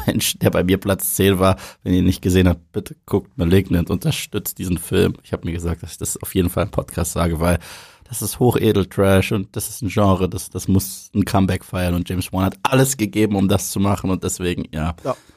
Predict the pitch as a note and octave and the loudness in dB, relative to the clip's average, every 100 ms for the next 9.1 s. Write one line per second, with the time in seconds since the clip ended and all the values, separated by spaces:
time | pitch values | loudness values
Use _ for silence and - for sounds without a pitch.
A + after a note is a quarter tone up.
0 | _ F3 F#3 A3 G3+ G3+ G3+ F#3 - D#3+ | _ 2 4 4 4 2 0 -2 -4 -4
1 | - E3+ F3 D3+ D#3 E3 C#3 D#3+ D3 B2+ | -2 -2 -2 -2 -2 -2 -2 -2 -2 -4
2 | B2 A#2+ B2 - A#2+ C#3+ E3+ F3 A#2 G#2+ | -6 -8 -10 -10 -2 0 0 2 4 4
3 | F2+ F#2+ C4+ - - F#3+ D3+ F#3 D3+ C#3 | 4 2 0 -4 -2 2 2 2 0 2
4 | D#3 D#3 D3+ E3 E3+ F#3 G3 - D3 D3+ | 4 4 2 2 4 4 2 0 0 2
5 | D#3 D#3 _ _ _ _ D#3+ D#3 C4 - | 2 -2 _ _ _ _ -2 0 0 -2
6 | A3+ A#3 A#3 - - _ F3+ - F#3 F#3 | 2 4 4 0 -12 _ -6 -2 0 0
7 | - F#3 - - F3+ F#3 - F3 F3 - | -2 -8 -10 -12 -12 -12 -8 -8 -8 -8
8 | E3+ D#3+ - D3+ F3+ - - - D3 C3+ | -8 -8 -10 -10 -8 -8 -10 -2 2 2